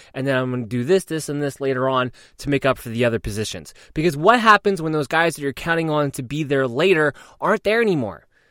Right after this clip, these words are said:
Then you're stuck out in no man's land, and all of a sudden you wind up leaving your draft feeling like you failed, or feeling like it, your team didn't wind up being as good as it could have been because you weren't able to execute those key players that you needed to feel like you would have a still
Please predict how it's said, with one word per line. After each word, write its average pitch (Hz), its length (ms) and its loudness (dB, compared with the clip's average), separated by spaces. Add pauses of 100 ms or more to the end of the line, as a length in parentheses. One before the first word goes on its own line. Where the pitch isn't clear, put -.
(200)
Then 185 180 2
you're 240 80 2
stuck - 260 0
out 185 180 6
in 139 100 0
no 180 180 6
man's 147 340 2
land, 151 220 4
and 147 160 0
all 175 140 4
of 165 60 -4
a - 20 -10
sudden 175 260 0
you 156 80 -2
wind 147 240 2
up 135 80 -2
leaving 170 300 0
your 165 100 -2
draft 143 400 2
feeling 143 320 -4
like 131 300 0
you 120 120 -8
failed, 95 300 -4
or 90 100 -10
feeling 156 360 -2
like 139 220 2 (180)
it, 123 240 -2
your 139 160 -2
team 170 260 -2
didn't 156 220 -4
wind 143 220 4
up 127 100 -4
being 131 260 -2
as 110 180 -4
good 131 300 0
as 120 160 -6
it 110 80 -12
could 185 180 0
have 135 100 -4
been 131 200 -2
because 117 260 -6
you 120 80 -6
weren't 127 200 -8
able 117 240 -6
to 123 160 -8
execute 123 600 -6 (360)
those 127 260 0 (460)
key 190 280 -4
players 147 380 0
that 135 160 -4
you 135 80 -4
needed 131 260 -2
to 123 60 -12
feel 135 180 -2
like 127 220 -2
you 127 60 -4
would 123 100 -4
have 120 340 -2 (320)
a 123 120 -4
still 127 400 0